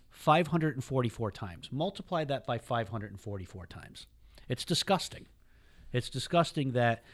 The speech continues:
that these people are completely disconnected with reality, right? They're completely disconnected from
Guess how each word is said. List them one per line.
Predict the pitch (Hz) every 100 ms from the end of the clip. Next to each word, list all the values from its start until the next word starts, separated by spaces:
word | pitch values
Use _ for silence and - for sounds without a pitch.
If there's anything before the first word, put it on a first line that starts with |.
| - -
that | 123 120 117
these | 160 202
people | - 165 165 131 117 104 - - - - - _ _ _ - - -
are | 151 147 - - -
completely | 165 156 - 247 285 240 233
disconnected | 160 165 - 156 139 123 127 107
with | 110 -
reality, | 101 95 87 85 69 - - - -
right? | 120 135 -
They're | 135
completely | - 160 - - 226 247 214 208 196 - - -
disconnected | 156 165 - 147 143 135 - 117 104 - -
from | - - 131 120 117 110 107